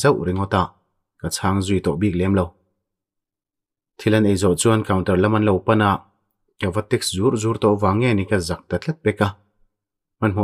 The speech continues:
dewin ka bula magazine pek chuan ka in hlia. Thaka. U mawi pui chuan min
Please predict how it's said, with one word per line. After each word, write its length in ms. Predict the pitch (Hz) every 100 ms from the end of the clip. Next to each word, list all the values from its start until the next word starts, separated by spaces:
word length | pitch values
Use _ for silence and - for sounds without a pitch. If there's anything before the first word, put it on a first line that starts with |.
| 92
dewin 260 | 143 135 127
ka 60 | 107
bula 200 | 117 120 117
magazine 480 | 95 101 113 113 98
pek 180 | 120 101 -
chuan 180 | 110 104
ka 60 | 110
in 140 | 90
hlia. 200 | 82 82 - _ _ _ _ -
Thaka. 300 | 151 - 90 - _ _ _ _ _ _ _
U 40 | 107 92
mawi 180 | 92 95
pui 140 | 101 95
chuan 160 | 98
min 180 | 87 87